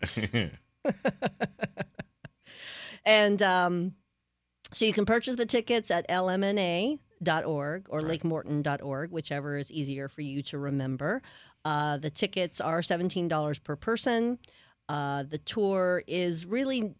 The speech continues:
Speaker 2: it's not, we wouldn't say it's not, it's not kid friendly, but, but children do cost seventeen dollars. So
Speaker 1: Yeah.
Speaker 2: unless you're holding a baby,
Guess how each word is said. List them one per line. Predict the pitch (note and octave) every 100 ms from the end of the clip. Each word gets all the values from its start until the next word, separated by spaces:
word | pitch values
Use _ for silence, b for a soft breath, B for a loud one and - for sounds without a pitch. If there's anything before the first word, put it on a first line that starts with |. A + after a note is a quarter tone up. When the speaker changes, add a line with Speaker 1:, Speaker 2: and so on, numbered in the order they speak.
| _ -
Speaker 2:
it's | F#3+ -
not, | A3+ G#3+ - - -
we | G#3
wouldn't | A3 B3+ B3
say | G#3+
it's | D#3 -
not, | F#3 A#2+ -
it's | D#3+
not | E3+ -
kid | - A#3+ G3+
friendly, | G#3 G3+ G3 F#3+ F#3
but, | D#3 C#3 -
but | E3 D3+ - _ -
children | - G3 F#3+ F#3
do | D#3 F#3 F3
cost | F#3+ E3 -
seventeen | E3 D3 D#3 D3+ D3
dollars. | C#3 A#2+ C#2 C3+ -
So | E3 C#3+ B2+
Speaker 1:
Yeah. | E3
Speaker 2:
unless | F3+ F#3+ F#3+
you're | E3+
holding | - F#3+ F#3 F3+
a | D#3
baby, | D3 E3 E3 D#3 D3 C#3+